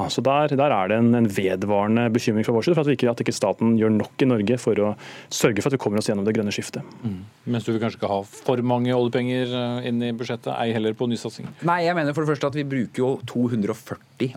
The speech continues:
Speaker 3: oljemilliarder på budsjettet, og jeg synes at politikken bør ligge der. Hva bruker vi de pengene på, i stedet for å foreslå enda mer oljepenger inn? Det andre er, ikke sant, det høres ut som vi liksom ikke har noen strategi på dette. Vi bruker to komma fire milliarder nå på ny havvind. Vi har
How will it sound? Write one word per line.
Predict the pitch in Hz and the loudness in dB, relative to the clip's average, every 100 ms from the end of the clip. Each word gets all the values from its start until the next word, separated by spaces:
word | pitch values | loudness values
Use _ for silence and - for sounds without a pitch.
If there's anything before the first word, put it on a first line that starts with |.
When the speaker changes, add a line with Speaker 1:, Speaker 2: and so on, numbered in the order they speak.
| 117 | -2
Speaker 3:
oljemilliarder | 101 90 92 98 117 113 - - | -2 0 0 0 0 -4 -6 -10
på | 117 | -6
budsjettet, | 107 98 - 127 - | -6 -6 -2 -2 0
og | 104 110 | -2 0
jeg | 78 120 | -2 -2
synes | 110 101 | -2 -2
at | - | -2
politikken | 107 - 90 95 101 | -6 -4 -6 -2 0
bør | 107 | 2
ligge | 98 95 | 0 0
der. | 117 123 | 0 0
Hva | 104 | -2
bruker | 110 107 87 95 | 0 -2 -2 -4
vi | 101 | -6
de | 92 90 | -8 -8
pengene | 101 104 117 | -4 -4 0
på, | 139 | -2
i | 123 | -2
stedet | 92 | -2
for | 95 | -2
å | 101 | -2
foreslå | 95 80 104 - - | -2 -2 -4 -6 -4
enda | 127 101 78 95 | -2 -2 -2 -2
mer | 98 | 0
oljepenger | 104 85 82 92 110 | 0 -2 -2 0 2
inn? | 120 - - - - - | 2 -2 -8 -16 -16 -4
Det | 156 | -2
andre | 180 151 143 | 0 0 0
er, | 143 | 0
ikke | 151 143 | -2 -2
sant, | 143 | 0
det | |
høres | 156 107 | 0 0
ut | 107 | 0
som | 135 | 0
vi | 110 | 2
liksom | 117 123 113 | 2 2 0
ikke | 117 | -2
har | - 95 117 | -2 0 0
noen | 90 | 0
strategi | 95 104 101 82 | -4 -6 -4 -2
på | |
dette. | 98 107 | 0 0
Vi | 147 | 0
bruker | 147 - | -2 -6
to | - 160 160 208 | -4 0 0 0
komma | 165 170 | -2 -2
fire | 170 117 | 0 0
milliarder | 101 127 110 | 2 2 2
nå | 123 165 | 0 0
på | 147 | 0
ny | 117 117 131 | 2 2 0
havvind. | 120 87 80 104 92 - - - | -2 -2 0 0 0 -6 -12 -2
Vi | 127 | 0
har | 135 139 | 0 -2